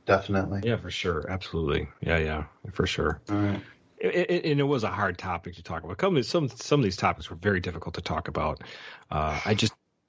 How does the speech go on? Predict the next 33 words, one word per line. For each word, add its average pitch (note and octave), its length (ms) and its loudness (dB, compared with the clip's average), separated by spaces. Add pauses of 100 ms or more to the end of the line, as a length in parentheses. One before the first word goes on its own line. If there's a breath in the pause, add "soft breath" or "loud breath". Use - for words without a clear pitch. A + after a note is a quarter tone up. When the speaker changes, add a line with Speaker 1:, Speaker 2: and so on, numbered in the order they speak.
Speaker 2:
you A2 180 4
hate B2+ 360 2
to G#2 120 -2
see F2+ 640 -2 (420)
kids F2 540 0 (360)
treated F2 400 2
that - 220 -2
way, D#2+ 440 0
abused, D#2+ 680 2 (560 loud breath)
Speaker 1:
Mm-hmm. E2 120 4
Speaker 2:
and, D#2+ 340 4 (200)
and E2+ 800 2
kind G2+ 280 4
of - 420 -2
<laughs> - 200 -4 (880 loud breath)
all G#2+ 180 6
the G2+ 140 8
authorities F2+ 580 2
just - 320 -4
turning F#2+ 380 2
away, E2 340 -2
like, D#2+ 240 -4
"Oh, F3+ 640 2
that's, - 480 0
I B2+ 120 2
don't C#3+ 180 2
wanna C3 240 2
get, B2+ 260 2
step - 340 -2
in B2+ 140 4
that." B2 300 2
It's - 120 -6
like, G2+ 180 0